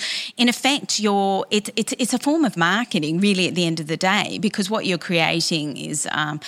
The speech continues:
an ambassador for your, for your business. And, and not only are they paying you to come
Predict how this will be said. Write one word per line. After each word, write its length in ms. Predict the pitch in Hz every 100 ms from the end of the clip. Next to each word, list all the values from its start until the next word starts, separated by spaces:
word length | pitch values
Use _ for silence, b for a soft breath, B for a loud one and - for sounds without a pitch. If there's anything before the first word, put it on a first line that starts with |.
| B B _ -
an 160 | 185 185
ambassador 540 | 165 165 254 - - -
for 180 | - 175
your, 300 | 165 165 -
for 140 | - 180
your 180 | 170
business. 680 | 151 214 - - - - - -
And, 340 | 170 165 165 B B B
and 180 | 190 190
not 220 | 214 233
only 220 | 220 208
are 40 | 185
they 160 | 170
paying 600 | 156 190 190 175 165 165 160
you 480 | 247 277 180 143 185
to 140 | -
come 480 | - 226 - -